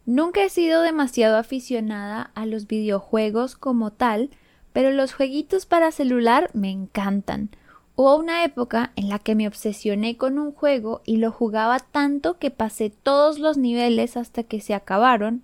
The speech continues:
y tuve que borrar la aplicación. Y así me ha pasado con varios juegos que he descargado. Y definitivamente creo que esa es mi manera favorita de no hacer nada. Nada productivo, quiero decir.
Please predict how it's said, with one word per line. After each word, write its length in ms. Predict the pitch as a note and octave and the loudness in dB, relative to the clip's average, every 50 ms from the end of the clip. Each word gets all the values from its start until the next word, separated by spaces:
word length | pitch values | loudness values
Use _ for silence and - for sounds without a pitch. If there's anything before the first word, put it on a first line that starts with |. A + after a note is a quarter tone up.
| _ _ | _ _
y 100 | - A3 | -4 -2
tuve 280 | - - A3+ G#3+ G#3 | 0 0 0 0 0
que 140 | G#3 - G#3+ | -2 -2 -2
borrar 360 | G#3+ G#3+ G#3+ G#3+ G#3 G3+ G3+ | -2 0 0 0 0 0 0
la 100 | G3 G3 | 0 -2
aplicación. 680 | G3 - - A3 G#3 - A3+ A3+ - - D#4 C#4+ A#3 - - _ _ _ _ _ _ _ _ _ | -2 -2 -4 -4 -2 -4 -6 -4 -2 -2 -2 -2 -4 -6 -12 _ _ _ _ _ _ _ _ _
Y 100 | A3 A3+ | 2 2
así 300 | G#3+ G#3+ - C#4 D#4 G4 | 2 2 -2 -4 -4 0
me 120 | A4 F4+ | 2 2
ha 120 | C4 - | 2 2
pasado 460 | - A3 G#3+ - A#3+ A#3 A3+ A3+ A3+ A#3 | 0 -6 -4 0 2 2 2 2 0 -2
con 240 | - G#3 G3+ G3+ | -4 -4 -2 -2
varios 400 | G3+ G#3 A3+ B3 D4 D#4 D#4+ D#4 | 0 0 0 2 0 0 -2 -4
juegos 460 | - - D4+ C4+ B3 A#3 B3 C#4+ - - | 0 0 2 2 2 0 -2 -4 -4 -8
que 220 | - G#3+ G3+ G3 | -8 -8 -6 -4
he 40 | G3 | -4
descargado. 760 | G3+ G3+ G3+ - _ - - - G3+ A3+ B3+ A#3 - G#3+ A3 _ _ _ _ _ _ _ _ _ _ | -4 -6 -6 -8 _ -8 -8 -4 -2 -2 -2 -2 -2 -6 -10 _ _ _ _ _ _ _ _ _ _
Y 140 | - C4+ C#4+ | -6 0 2
definitivamente 1120 | D4 D4 C#4+ - D4+ D4+ D4+ D4+ D4 - D#4+ E4 E4+ F4+ F#4 F4+ E4 D#4+ D4 - C#4+ D4 C#4+ | 2 2 2 0 -6 -8 -8 -8 -4 -2 0 2 2 0 0 -4 -6 -6 -4 -4 -4 -4 -4
creo 300 | - A#3+ B3 B3 B3 B3 | -4 -4 -2 -4 -4 -4
que 200 | - C#4 C4 A#3+ | -2 -2 0 0
esa 180 | A#3 - A#3 | -2 -2 -4
es 120 | A#3 A#3 B3+ | -4 -2 -2
mi 100 | C4 C4 | -2 0
manera 460 | B3+ B3 A3+ A3+ A3+ G#3+ G#3+ A3 A3+ | 0 0 0 -2 -2 -2 -2 -4 -6
favorita 800 | - - B3+ B3 A#3 A3+ A3 A#3+ B3+ B3 G#3 - - A3 A#3 | -4 -2 -2 -2 0 -2 -2 -2 -2 -2 -2 -2 -2 -2 0
de 140 | A#3+ A3+ G#3 | 0 -2 -2
no 180 | G3 G3+ G3 G3 | -2 -2 -2 -4
hacer 300 | G3 - - G#3 G3+ G#3 | -6 -4 -2 -2 0 0
nada. 400 | A#3+ D#4+ D#4+ A#3+ F#3+ - - - _ _ _ _ _ - _ _ - | 0 0 0 0 -2 -4 -8 -12 _ _ _ _ _ -20 _ _ 0
Nada 420 | G#3 A3+ A#3 B3+ B3 B3+ D4+ D4+ | 2 4 4 4 4 4 2 2
productivo, 640 | - A#3+ A3 G3+ G3+ - - D4 D4 A3+ F#3+ F#3+ - | 2 0 0 0 -2 -2 -2 0 2 2 2 0 -4
quiero 280 | - - F#3 F3+ F3+ F3+ | -4 -4 -4 -2 -2 -2
decir. 420 | F3 F3+ - - G#3+ - - - | -4 -6 -4 -4 -4 -4 -4 -10